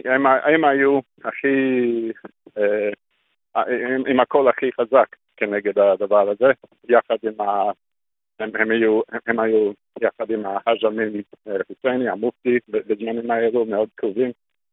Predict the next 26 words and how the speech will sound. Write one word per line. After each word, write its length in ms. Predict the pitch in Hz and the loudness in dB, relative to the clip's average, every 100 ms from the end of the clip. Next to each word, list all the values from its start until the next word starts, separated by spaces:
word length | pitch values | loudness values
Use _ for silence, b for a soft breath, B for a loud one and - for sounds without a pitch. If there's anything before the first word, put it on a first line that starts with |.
| _ _ _ _ | _ _ _ _
והתחילו, 1400 | - 104 110 117 117 117 120 120 127 143 - - 180 185 170 143 | -6 0 0 0 0 0 2 2 2 -2 -2 -2 0 2 2 -2
זה, 240 | - 131 | -4 -2
זה, 160 | 127 123 | -2 -4
זה, 80 | 139 123 | -6 0
זה, 240 | 143 139 | 0 2
זה 100 | 143 | 0
ממש 360 | 147 143 135 - | 2 0 -2 -6
פ-, 960 | - - - - - - 107 107 _ 120 | -10 -12 -14 -20 -20 -6 -2 -2 _ -14
פיתח 280 | - - 120 113 | -10 0 0 0
אותם 260 | 110 107 98 | -2 -4 -4
ל-, 500 | 95 92 90 95 104 | -6 -2 -2 -2 0
להפוך 320 | 101 - 110 | -2 -2 -6
להיות 200 | 117 104 - - | -2 -2 -4 -6
פוליטיים 540 | 107 127 - 123 117 | -2 -2 -2 -4 -4
ואלימים, 520 | 101 95 92 95 123 127 _ _ _ _ - | -2 -2 -4 -8 -8 -10 _ _ _ _ -2
ומאז 420 | 113 131 135 135 113 - _ | 0 4 4 2 -2 -16 _
יש 320 | 117 110 - - _ 101 - _ _ 123 | -2 -2 -2 -16 _ -18 -18 _ _ -14
אחים 320 | 110 - 127 | -14 -8 -4
המוסלמים 540 | 120 113 101 117 117 113 - _ _ _ | -2 -4 -4 -4 -2 -4 -8 _ _ _
בגלוי 480 | 127 120 131 143 135 | 0 4 4 6 2
בכל 260 | 120 - 120 | 0 -4 -6
מיני 180 | 117 113 | -6 -8
מקומות 400 | 107 110 98 101 | -12 -12 -14 -6
בעולם. 460 | 101 101 113 127 123 _ | -4 -2 -2 -2 -8 _
סודאן 400 | 113 104 117 120 107 | -10 0 0 0 -4
זה 280 | 107 104 101 | -2 0 0